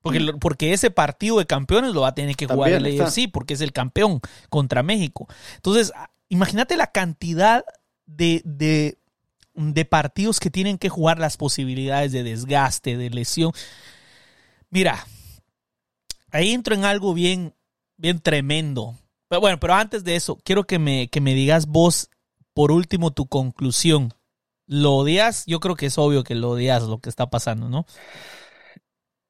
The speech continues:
Speaker 2: Eh, es que, como te digo, no entiendo por qué cambiar algo que funcionaba bien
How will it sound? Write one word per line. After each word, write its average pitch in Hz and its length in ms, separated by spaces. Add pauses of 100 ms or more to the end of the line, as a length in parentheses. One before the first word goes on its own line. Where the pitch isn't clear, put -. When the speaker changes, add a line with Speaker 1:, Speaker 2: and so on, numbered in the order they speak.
(240)
Speaker 2:
Eh, 190 180 (440)
es 196 240
que, 175 380
como 151 280
te 151 120
digo, 156 220
no 147 100
entiendo 165 600
por 123 240
qué 139 580
cambiar 123 460
algo 127 260
que 107 100
funcionaba 107 600
bien 113 360